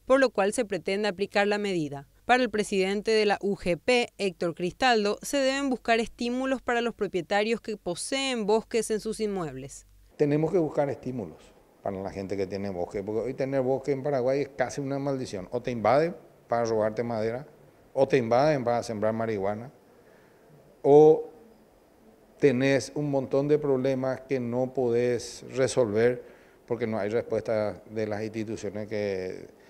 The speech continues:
Speaker 2: tienen que encaminar esas soluciones. Entonces tenemos que ver un estímulo si realmente queremos mantener los bosques, cómo, qué políticas de estímulo vamos a dar. Puede ser esta, esa exoneración o no de impuestos, eso es coyuntural o es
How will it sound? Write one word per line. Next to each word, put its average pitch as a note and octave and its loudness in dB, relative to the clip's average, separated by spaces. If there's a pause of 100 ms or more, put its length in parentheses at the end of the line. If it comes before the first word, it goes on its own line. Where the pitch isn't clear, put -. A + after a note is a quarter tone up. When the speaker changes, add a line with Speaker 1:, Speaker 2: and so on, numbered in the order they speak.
(240)
Speaker 2:
tienen A2 -2
que G2+ 0 (120)
encaminar A2 0
esas G2 -6
soluciones. A2+ -4
Entonces G#2+ -6
tenemos A#2+ -2
que A#2 2
ver A2 2
un A#2 -4
estímulo A#2 -4 (320)
si - -8
realmente A#2+ 0
queremos A#2 0
mantener A2+ -2
los A#2 0
bosques, G2+ 0 (520)
cómo, A#2+ 2 (880)
qué B2+ 4
políticas A#2 0
de A#2+ -4
estímulo A2+ -4
vamos G#2 -4
a G2 -2
dar. F2 -2
Puede B2+ 2
ser B2 0
esta, B2 0
esa A2 -2
exoneración A#2+ -2
o B2+ -2
no C3 -2
de C3+ -2
impuestos, C3+ -2
eso D3 0
es D#3+ -2
coyuntural D#3+ -2
o C3+ 2
es C#3 0